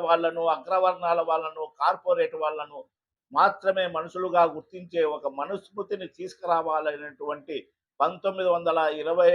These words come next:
ఐదులో వేసినటువంటి కుట్రను అమలు చేసుకోవడానికి ఇవాళ ప్రయత్నం చేస్తున్నారు. కాబట్టి ఈ భారతదేశాన్ని భారతదేశంగా మనం కాపాడుకోవాలంటే ఇండియా కూటమిని గెలిపించాలి,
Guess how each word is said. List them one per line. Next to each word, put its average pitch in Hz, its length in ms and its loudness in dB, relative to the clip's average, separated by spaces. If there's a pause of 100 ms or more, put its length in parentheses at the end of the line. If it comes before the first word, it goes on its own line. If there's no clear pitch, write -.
ఐదులో 160 320 -2 (160)
వేసినటువంటి 139 760 -10 (120)
కుట్రను 190 420 2
అమలు 180 360 0
చేసుకోవడానికి 170 720 -2 (380)
ఇవాళ 165 300 6
ప్రయత్నం 165 520 -2
చేస్తున్నారు. 156 520 -2
కాబట్టి 143 420 -2 (360)
ఈ 180 80 0 (140)
భారతదేశాన్ని 190 760 2 (100)
భారతదేశంగా 180 760 0
మనం 151 160 -10 (120)
కాపాడుకోవాలంటే 151 960 0 (380)
ఇండియా 185 340 4
కూటమిని 160 520 -4 (100)
గెలిపించాలి, 185 640 2